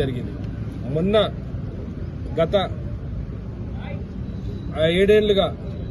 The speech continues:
ఎన్ఎస్యు రాష్ట్ర అధ్యక్షుడిగా ఉండి ఎన్నో పోరాటాలు చేసి వా-, మన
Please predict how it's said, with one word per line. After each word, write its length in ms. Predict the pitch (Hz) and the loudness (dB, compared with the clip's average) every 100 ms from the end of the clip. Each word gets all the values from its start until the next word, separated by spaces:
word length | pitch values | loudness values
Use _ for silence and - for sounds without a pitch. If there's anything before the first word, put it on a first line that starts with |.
| - 120 | -6 -4
ఎన్ఎస్యు 420 | 165 202 190 196 165 | 2 2 4 2 4
రాష్ట్ర 220 | 170 190 | 0 -2
అధ్యక్షుడిగా 440 | 170 185 160 175 170 | -2 -2 -2 -2 0
ఉండి 140 | 165 160 | 0 0
ఎన్నో 160 | 156 190 156 | 2 2 0
పోరాటాలు 440 | 170 175 170 175 160 | 0 0 0 -2 0
చేసి 280 | 160 - 151 - - - - - - - - - - - - 131 | -2 -2 -6 -6 -10 -10 -8 -8 -8 -8 -8 -8 -8 -8 -8 0
వా-, 340 | 151 156 156 135 | 2 2 0 -2
మన 180 | 160 165 | 0 2